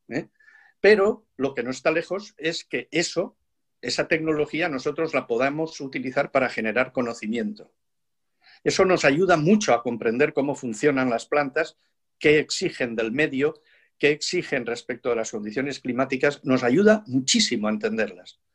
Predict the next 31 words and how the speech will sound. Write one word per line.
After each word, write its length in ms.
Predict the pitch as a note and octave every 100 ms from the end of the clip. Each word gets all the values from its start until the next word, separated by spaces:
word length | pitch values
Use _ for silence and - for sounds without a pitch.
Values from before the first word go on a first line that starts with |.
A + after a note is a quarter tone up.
| _ _
El 120 | A#2+
problema 500 | G#2+ C3 A3 F3 G#3+ _ _ _ _ _
es 200 | D#3+ D#3+
que 100 | F#3
esa 220 | F3 D#3+
tecnología, 760 | C#3+ C3 A#2+ A2+ - D3+ B2+ D3
ese 240 | - D#3
tipo 280 | C3 D#3+ D#3+
de 80 | C3+
estudios 420 | C3+ D#3 D3+ D3+
son 260 | C#3+ D3+ - _ _
muy 220 | C3 G#3+
caros. 500 | G#3 G3 G#2+ - - _ _ _ _ _ _ _ _ _ _ _
¿Y 140 | C3 B2+
qué 180 | -
os 140 | D#3 B2+
voy 160 | C#3
a 60 | C#3
decir 320 | B2 A#2+ D3+
yo 300 | C3+ D3 D3+ - _ _ -
de 160 | A2+
lo 220 | G#2+ A2+
que, 440 | - A2+ G#2+ G2+ -
eh, 260 | - A#2 G#2
se 240 | G#2 -
oferta 460 | A2+ A2+ C#3 C#3 C#3
en 100 | B2+
España 480 | A#2+ - C3 A#2+ A#2
para 200 | A2 G#2+
la 100 | G#2+
investigación? 640 | G2+ G2+ G#2 F#2+ - -